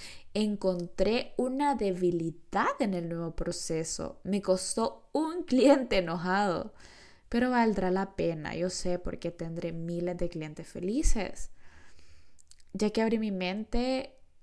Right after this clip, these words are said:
a identificar mi error, independientemente de que la clienta haya sido cordial o no, lo importante es la lección que me dejó este escenario.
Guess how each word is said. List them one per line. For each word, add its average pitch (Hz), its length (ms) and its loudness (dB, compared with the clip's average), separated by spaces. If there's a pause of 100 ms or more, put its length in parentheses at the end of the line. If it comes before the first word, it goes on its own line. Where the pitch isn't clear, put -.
(140)
a 185 100 -2
identificar 175 720 -4
mi 170 200 -8
error, 170 640 -6 (880)
independientemente 208 1000 0
de 226 120 -2
que 190 100 -4
la 165 140 -4
clienta 175 340 -8
haya 180 200 -2
sido 180 400 2
cordial 165 460 -6
o 165 100 -8
no, 214 360 -2
lo 262 60 -2
importante 175 580 -6
es 185 120 -10
la 202 120 -6
lección 175 720 -2
que 214 120 -8
me 185 160 -8
dejó 170 520 -10
este - 580 -6
escenario. - 720 -10